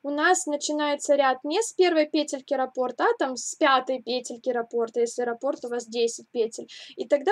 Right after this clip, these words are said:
тоже отметьте у себя в схеме начало вашего ряда и вяжите туда-назад. Я постараюсь завтра, э,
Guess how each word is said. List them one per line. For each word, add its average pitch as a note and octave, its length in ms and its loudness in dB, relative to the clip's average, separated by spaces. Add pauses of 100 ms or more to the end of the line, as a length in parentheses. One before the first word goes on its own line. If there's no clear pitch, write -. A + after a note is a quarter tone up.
(140)
тоже E4+ 260 6
отметьте E4+ 640 2
у C4+ 40 -4
себя C4+ 340 2
в C4 40 -6
схеме C4 460 -2
начало B3+ 500 0
вашего B3+ 440 -2
ряда F4+ 360 0 (300)
и - 60 -2 (120)
вяжите B3+ 440 -2
туда-назад. C4 720 -4 (400)
Я E4 160 4 (260)
постараюсь F#4+ 560 2
завтра, D#4 640 2
э, A#3 60 -4